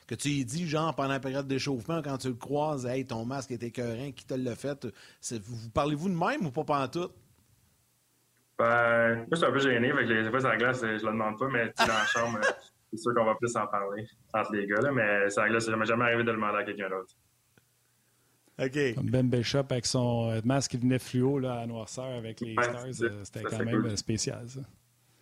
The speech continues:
Speaker 3: Ça, c'était vraiment
Speaker 2: Vasilevski
Speaker 3: cool.
Speaker 2: aussi, son casque,
Speaker 3: Euh,
Speaker 2: c'est super beau, puis c'est Sylvie.
Speaker 3: Ouais. Ah, c'est Sylvie qui le fait aussi ?
Speaker 2: Ouais.
Speaker 3: Wow, wow.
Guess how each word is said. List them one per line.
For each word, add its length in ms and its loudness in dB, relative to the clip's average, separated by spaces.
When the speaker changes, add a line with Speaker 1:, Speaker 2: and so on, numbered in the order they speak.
Speaker 3:
Ça, 140 -8
c'était 140 -4
vraiment 160 2
Speaker 2:
Vasilevski 340 4
Speaker 3:
cool. 80 4
Speaker 2:
aussi, 160 4
son 100 2
casque, 180 0
Speaker 3:
Euh, 60 2
Speaker 2:
c'est 80 0
super 240 2
beau, 140 2
puis 80 -4
c'est 100 -4
Sylvie. 320 -8
Speaker 3:
Ouais. 260 0
Ah, 40 -6
c'est 140 -2
Sylvie 280 4
qui 60 4
le 60 0
fait 80 4
aussi ? 320 2
Speaker 2:
Ouais. 140 4
Speaker 3:
Wow, 260 2
wow. 260 -4